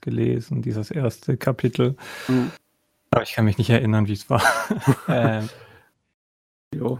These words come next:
Speaker 1: äh, ja, ich hatte auf jeden Fall damals einige hundert Folgen Bleach gesehen und so ein bisschen Nostalgie ist auf jeden Fall auch dabei, auch, auch wenn ich's nie fertig gelesen hab und weil
Speaker 2: Ja.
Speaker 1: auch nicht weiß, ob ich's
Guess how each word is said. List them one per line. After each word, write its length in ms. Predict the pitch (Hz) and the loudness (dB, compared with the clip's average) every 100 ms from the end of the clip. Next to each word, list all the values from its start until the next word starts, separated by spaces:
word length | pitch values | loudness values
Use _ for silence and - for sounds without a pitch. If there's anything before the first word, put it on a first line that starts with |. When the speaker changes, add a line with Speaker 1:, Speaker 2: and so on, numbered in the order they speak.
| - | 2
Speaker 1:
äh, 260 | 143 113 107 | 4 4 2
ja, 180 | 120 113 | 2 2
ich 160 | 120 - | 2 -2
hatte 220 | - 120 | -2 -2
auf 100 | 107 | -2
jeden 160 | 113 107 | -4 -2
Fall 240 | 120 110 | 0 2
damals 540 | 107 107 107 104 101 | 2 2 2 0 -4
einige 680 | - 117 110 110 107 107 104 | 0 2 2 0 -2 -2 -2
hundert 440 | 104 110 107 107 101 | -2 -2 0 -2 -2
Folgen 480 | - 110 107 110 101 | -2 0 0 0 -2
Bleach 360 | 110 107 - | -2 -2 -4
gesehen 580 | 117 107 110 107 107 107 - _ | -6 -2 0 0 0 -4 -6 _
und 280 | - 120 104 | -2 0 0
so 160 | - 117 | -2 -2
ein 80 | 104 | 2
bisschen 320 | 117 - 117 | 0 2 2
Nostalgie 580 | 107 - 117 104 110 113 | 2 0 -2 0 0 0
ist 100 | 113 | -2
auf 220 | 139 - | -4 0
jeden 140 | 123 104 | 0 2
Fall 180 | 117 | 2
auch 160 | 120 113 | 2 2
dabei, 420 | - 107 110 110 | 0 0 2 2
auch, 140 | 113 - _ _ | -2 -6 _ _
auch 280 | - - - | -12 -10 -2
wenn 120 | 120 | 0
ich's 180 | 110 - | 0 0
nie 220 | 117 113 | 0 0
fertig 440 | 110 120 113 110 - | 0 -2 0 -4 -6
gelesen 480 | 113 113 110 113 107 | -4 -2 -2 -2 -2
hab 180 | 107 - _ - | -4 -8 _ -12
und 440 | 143 139 170 - _ _ _ _ _ _ _ _ _ _ _ _ - - | -8 -8 -10 -14 _ _ _ _ _ _ _ _ _ _ _ _ -8 4
weil 180 | 117 117 | 6 6
Speaker 2:
Ja. 200 | 151 139 | 6 2
Speaker 1:
auch 140 | 107 | 0
nicht 160 | 110 - | -4 -4
weiß, 260 | 117 117 | -4 -6
ob 100 | 110 | -10
ich's 100 | 104 | -12